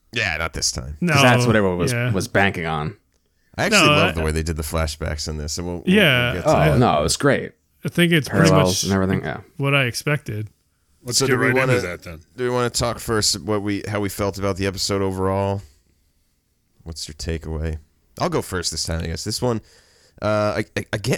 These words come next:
Speaker 1: kinda like the last episode, I liked it better on the rewatch, and I'm looking forward to rewatching it a third time. Um, y-, yeah, this show is just killing it. I,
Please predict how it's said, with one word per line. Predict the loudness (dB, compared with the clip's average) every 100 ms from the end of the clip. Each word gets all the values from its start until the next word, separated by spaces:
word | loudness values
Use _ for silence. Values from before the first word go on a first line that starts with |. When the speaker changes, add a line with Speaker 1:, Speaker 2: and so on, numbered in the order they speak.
| -2
Speaker 1:
kinda | -2 -2
like | -4 -4
the | -2
last | -2 -2
episode, | -2 -4 -4 -2 -4 -4
I | -2
liked | 0 -2 -4
it | -10
better | -2 0 0
on | 0 0
the |
rewatch, | 0 0 0 -2 -4 -8 -14 -16 -10
and | -6 -4 -4
I'm | -4 -4
looking | -4 -6
forward | -4 -2 -2
to | -4 -8
rewatching | -6 -4 -2 -2 -4 -4
it | -6
a | -6
third | -6 -6 -6
time. | -6 -6 -6 -10 _ _ _ _ _ _ _ _ _ _
Um, | -6 -4 -2 -2 -4 -6 -10 _ _ _ _ -14
y-, | -10 -8
yeah, | -4 -2
this | -2
show | -2 0
is | 0 -2
just | -6
killing | -6 -6 -6
it. | -10 _ _ -10
I, | -10